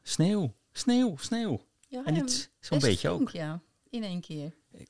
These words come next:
Speaker 1: het, ik had er helemaal niet op gerekend. Het was dat jij zei, eh, de avond van tevoren: "Joh, morgen komt er sneeuw of straks gaat het sneeuwen." Maar ik had het helemaal niet voorbereid.
Speaker 2: Mhm.
Speaker 1: En toen keek ik zo op, eh,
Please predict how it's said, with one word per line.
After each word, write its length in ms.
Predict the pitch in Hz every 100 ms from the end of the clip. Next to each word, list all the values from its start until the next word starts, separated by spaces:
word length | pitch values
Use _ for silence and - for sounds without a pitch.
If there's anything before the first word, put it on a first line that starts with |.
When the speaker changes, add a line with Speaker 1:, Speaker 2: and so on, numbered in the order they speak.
| _
Speaker 1:
het, 220 | - - -
ik 180 | -
had 140 | - 110
er 80 | 107
helemaal 340 | 147 190 170
niet 120 | 139
op 100 | 113
gerekend. 440 | 113 120 151 98 98
Het 200 | 110 -
was 200 | 120 -
dat 140 | 104
jij 180 | 117 101
zei, 400 | 101 98 92 87
eh, 180 | 85 85
de 60 |
avond 320 | 98 95 90
van 140 | - 87
tevoren: 360 | 90 90 87
"Joh, 180 | 117 147
morgen 340 | 117 101 90 90
komt 220 | 90 82
er 60 |
sneeuw 320 | 82 - 185 110
of 260 | 85 - - _ - - -
straks 280 | - -
gaat 180 | - 95
het 100 | 101
sneeuwen." 460 | - 147 147 87 147 -
Maar 200 | 87 104
ik 140 | 427 -
had 180 | 85
het 100 | -
helemaal 220 | - 85 85
niet 240 | 80 -
voorbereid. 600 | - 151 160 151 127 - _ _ _ _ _ -
Speaker 2:
Mhm. 340 | 254 196 190 220 _
Speaker 1:
En 140 | - 147
toen 100 | 107
keek 240 | 95 90
ik 100 | 98
zo 200 | - 92
op, 300 | 90 85 -
eh, 160 | 98 90